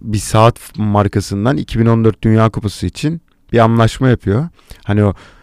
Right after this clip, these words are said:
Maradona'nın meşhur tribünde çıldırma sekanslarını insanlar hatırlar iki bin on dört Dünya Kupası'ndan. Hani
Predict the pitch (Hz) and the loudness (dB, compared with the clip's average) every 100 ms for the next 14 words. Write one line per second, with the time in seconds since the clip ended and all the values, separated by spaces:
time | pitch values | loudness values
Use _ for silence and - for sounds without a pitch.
0 | _ - 104 104 110 107 104 104 104 - | _ -4 -2 0 0 0 0 0 0 -2
1 | 110 - 101 98 104 101 - 101 104 104 | -6 -2 0 0 0 -2 -4 0 2 2
2 | 104 - - _ - - 110 - 104 - | 0 -2 -10 _ -16 -4 -2 2 0 2
3 | 110 104 104 - 107 107 104 127 135 113 | 0 2 0 0 0 2 2 2 0 0
4 | - 95 92 92 87 - 95 92 - 87 | -2 -4 -2 -2 -4 -2 -2 -2 -4 -8
5 | - 90 92 90 | -6 -4 -2 -2